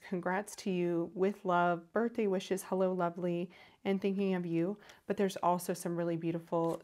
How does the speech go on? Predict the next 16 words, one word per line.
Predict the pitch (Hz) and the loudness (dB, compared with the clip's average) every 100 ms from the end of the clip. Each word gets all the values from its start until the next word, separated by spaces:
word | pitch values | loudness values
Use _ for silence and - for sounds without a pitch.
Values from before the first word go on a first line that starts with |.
| - | -8
stamped | - - 175 170 165 - | -6 -2 0 0 -4 -4
images | 185 170 170 170 | -2 -2 0 0
on | 165 160 | 2 -2
there | 160 | -6
too. | 160 - 180 180 - - - - - - - | -8 -8 -8 -8 -12 -10 -8 -8 -8 0 2
But | 202 | 4
this | 233 - - - | 6 4 4 -10
congratulations | - 220 185 180 175 208 180 175 - 202 - | -2 0 6 6 6 4 2 2 -2 -4 -6
to | - | -2
you | 165 165 233 339 - | 0 2 0 -4 -12
is | - - | -18 -14
perfect | - 147 - 156 - - - | 0 2 4 2 0 -8 -2
for | 170 | 0
a | 160 | 0
wedding | 156 156 | -2 -4
card. | 156 - - 214 | -6 -6 -6 -10